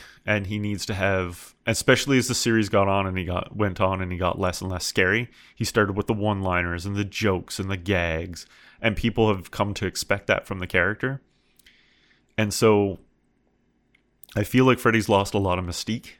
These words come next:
as the, uh, years have passed by, and I simply don't feel like that with Jason because he co-, rises from the dead, kills a whole bunch of people, and they have to find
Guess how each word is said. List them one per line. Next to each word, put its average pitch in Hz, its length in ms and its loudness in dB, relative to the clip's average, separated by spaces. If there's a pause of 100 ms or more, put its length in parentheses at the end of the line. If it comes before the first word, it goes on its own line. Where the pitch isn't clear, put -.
as 98 220 -4
the, 95 280 -2
uh, 87 580 -4 (380)
years 101 280 -2
have 90 100 -6
passed 90 320 -6
by, 92 320 -2 (560)
and 98 480 0
I 107 80 4
simply 117 300 0
don't 117 160 2
feel 113 160 2
like 110 140 2
that 92 160 0
with 92 100 -4
Jason 95 340 -4
because 90 520 -4 (1300)
he 110 160 -6
co-, 95 300 2
rises 113 340 6
from 113 160 -2
the 104 60 -2
dead, 98 440 0
kills 123 340 2
a 123 60 6
whole 110 140 4
bunch 107 200 2
of 104 60 -2
people, 98 320 0
and 95 100 -2
they 92 60 0
have 95 160 0
to 92 80 -8
find 92 480 -2